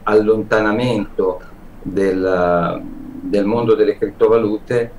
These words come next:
da quello che è facilmente, eh, normativamente gestibile come quello dell'equity. Credo che siano veramente due universi paralleli dove anche i regolatori dovranno prendere delle decisioni, eh,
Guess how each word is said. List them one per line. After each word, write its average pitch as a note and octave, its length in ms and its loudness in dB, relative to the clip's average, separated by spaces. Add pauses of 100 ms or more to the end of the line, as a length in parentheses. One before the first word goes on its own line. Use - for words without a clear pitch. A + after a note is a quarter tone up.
(220)
da G2 220 -2
quello A2 360 6
che F#2+ 140 -2
è G2+ 160 2
facilmente, G2+ 920 0
eh, F2+ 340 -2
normativamente F#2+ 1120 -2
gestibile G2+ 640 -2
come F2+ 220 -4
quello F#2 200 0
dell'equity. F#2 720 -2 (440)
Credo G2+ 240 2
che A2+ 100 0
siano A2 240 0
veramente A2 500 2
due A#2 180 0
universi G#2+ 460 -2
paralleli G#2+ 680 2 (300)
dove G2+ 440 2
anche G#2 280 -2
i G#2+ 40 6
regolatori G2+ 680 0
dovranno G2+ 560 -2
prendere G2+ 640 0 (380)
delle F#2+ 320 0
decisioni, G#2 920 2 (320)
eh, F2 680 -2